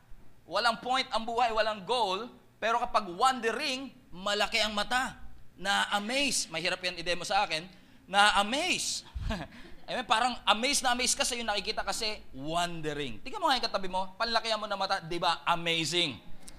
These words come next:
Okay, sabi mo sa katabi mo, nakakapanlaki ka ng mata.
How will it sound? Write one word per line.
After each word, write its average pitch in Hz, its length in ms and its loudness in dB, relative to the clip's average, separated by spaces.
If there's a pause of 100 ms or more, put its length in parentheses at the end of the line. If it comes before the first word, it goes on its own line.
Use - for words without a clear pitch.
(260)
Okay, 160 320 2
sabi 208 220 0
mo 247 80 -4
sa 233 100 2
katabi 233 220 -2
mo, 220 100 -2
nakakapanlaki 208 800 4
ka 185 140 0
ng 185 100 -2
mata. 160 380 6